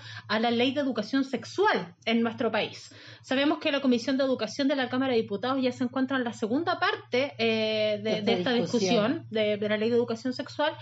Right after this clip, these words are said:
Speaker 1: que debería garantiz-, garantizar que la educación sexual,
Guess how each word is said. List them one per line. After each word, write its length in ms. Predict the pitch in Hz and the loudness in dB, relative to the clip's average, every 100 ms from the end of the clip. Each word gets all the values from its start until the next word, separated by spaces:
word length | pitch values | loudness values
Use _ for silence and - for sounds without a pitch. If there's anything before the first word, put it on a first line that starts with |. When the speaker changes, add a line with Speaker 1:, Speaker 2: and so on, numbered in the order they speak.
| - - - | -16 -16 -4
Speaker 1:
que 80 | 277 | 0
debería 340 | 262 247 302 | 2 2 2
garantiz-, 520 | 302 285 254 226 220 - | 2 2 0 -2 -6 -2
garantizar 720 | 226 226 220 202 349 381 370 | 0 0 -2 -2 0 0 -2
que 240 | 294 311 | 0 2
la 60 | 247 | 2
educación 320 | 226 220 269 | 0 0 -2
sexual, 420 | 269 - 339 339 | -2 -2 0 0